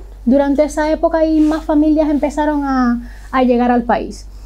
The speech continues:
Eh, ¿qué es lo que pasa? Que en aquel entonces los monjes y las monjas, que son regularmente las personas que uno, a las que uno acude para hacer preguntas espirituales y para que de verdad te expliquen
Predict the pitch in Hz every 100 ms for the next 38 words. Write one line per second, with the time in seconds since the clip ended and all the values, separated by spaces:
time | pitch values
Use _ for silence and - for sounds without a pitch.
0 | - - 262 254 247 240 302 349 349 -
1 | - - - - 262 269 262 311 330 349
2 | 311 339 349 330 302 285 254 254 247 330
3 | 320 339 311 254 214 233 285 285 339 -
4 | 240 254 277 285 277 240 226 240 269 277
5 | 294 294 262 226 - - - - 285 285
6 | 262 240 - 247 226 254 277 254 226 220
7 | 214 - - - 226 233 302 269 226 277
8 | 311 320 330 294 262 302 285 269 269 285
9 | 277 254 233 - 214 208 277 269 262 247
10 | 247 240 233 226 220 220 220 240 254 -
11 | 262 262 254 240 233